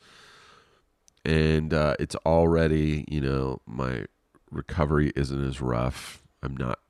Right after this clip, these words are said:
I'm still sore. I'm still s-, don't get me wrong. If, like, I'm, I'm stretching and lifting my arms up right now, and, like, my chest and my back are really <laughs> sore.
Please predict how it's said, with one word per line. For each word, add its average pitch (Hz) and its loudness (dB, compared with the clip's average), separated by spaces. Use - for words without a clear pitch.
I'm 82 -4
still 92 2
sore. 62 -2
I'm 82 2
still - -2
s-, - -4
don't 78 -2
get 87 -6
me 76 -6
wrong. 73 -4
If, 71 -10
like, - -4
I'm, - -12
I'm 143 2
stretching 104 2
and 101 2
lifting 101 0
my 80 2
arms 90 0
up 76 0
right 90 -2
now, 90 -2
and, 92 -6
like, 58 -10
my 73 -10
chest - -8
and 67 -12
my - -10
back 76 -6
are 69 0
really 67 -2
<laughs> - -6
sore. - -12